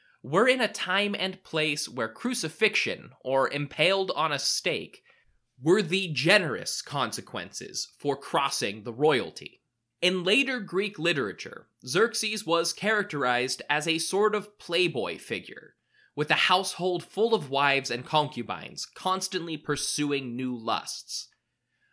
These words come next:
A tempered version of the same licentious character appears in the biblical story of Esther,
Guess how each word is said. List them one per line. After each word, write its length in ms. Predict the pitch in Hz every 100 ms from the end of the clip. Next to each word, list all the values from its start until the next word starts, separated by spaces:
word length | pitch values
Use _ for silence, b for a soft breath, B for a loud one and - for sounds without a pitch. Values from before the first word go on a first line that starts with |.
| _ -
A 80 |
tempered 640 | 156 - 226 247 233 214 139
version 440 | 127 110 110 117
of 220 | - 131
the 80 | 135
same 340 | - 175 170
licentious 840 | 151 143 143 - 165 175 - 165 -
character 640 | - 143 120 110 - - -
appears 440 | 131 - 180 175
in 120 | 175
the 60 | 165
biblical 500 | 151 190 190 185 175
story 440 | - 147 127 117
of 140 | 110 - -
Esther, 600 | 160 151 - - -